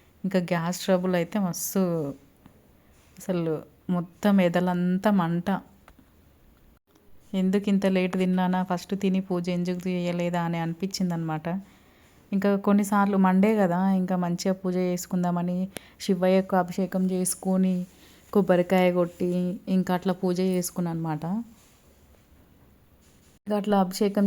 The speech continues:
చేయాలన్నప్పుడు ఇంకా తిని చేస్తే ఏం బాగుంటుంది అనేసి ఇంకా తినకుండా only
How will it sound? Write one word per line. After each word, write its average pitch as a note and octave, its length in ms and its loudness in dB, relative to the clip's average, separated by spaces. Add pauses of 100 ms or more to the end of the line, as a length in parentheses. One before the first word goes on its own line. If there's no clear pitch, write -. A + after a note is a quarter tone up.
చేయాలన్నప్పుడు F#3+ 760 2 (240)
ఇంకా F3+ 260 -4
తిని F#3 200 2 (100)
చేస్తే F#3 380 0
ఏం F3+ 120 -2
బాగుంటుంది F3 600 -2 (180)
అనేసి F3+ 380 -2 (720)
ఇంకా F#3 240 0
తినకుండా F#3 540 0 (160)
only F#3 380 0